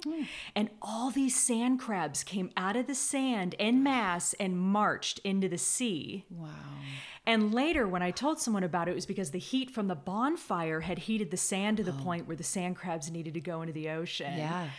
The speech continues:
Speaker 2: But it was such a magical experience. Like, alcohol's such a numbing
Speaker 1: Yeah. Yes.
Speaker 2: drug,
Speaker 1: Mm-hmm.
Speaker 2: but,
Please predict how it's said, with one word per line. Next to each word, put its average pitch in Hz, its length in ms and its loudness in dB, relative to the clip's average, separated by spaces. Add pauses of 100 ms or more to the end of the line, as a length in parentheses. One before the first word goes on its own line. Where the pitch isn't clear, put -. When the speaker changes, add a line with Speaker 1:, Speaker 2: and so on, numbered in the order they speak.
(260)
Speaker 2:
But 196 220 2
it 226 160 4
was 208 420 2 (340)
such - 600 2
a 302 60 4
magical 196 1160 0
experience. 180 1300 -2
Like, 185 280 -2
alcohol's 254 600 0
such 262 200 -2
a 214 120 2
numbing 185 840 2
Speaker 1:
Yeah. 226 140 0 (400)
Yes. - 560 -8
Speaker 2:
drug, 202 540 2 (300)
Speaker 1:
Mm-hmm. 175 380 -6 (520)
Speaker 2:
but, 180 540 0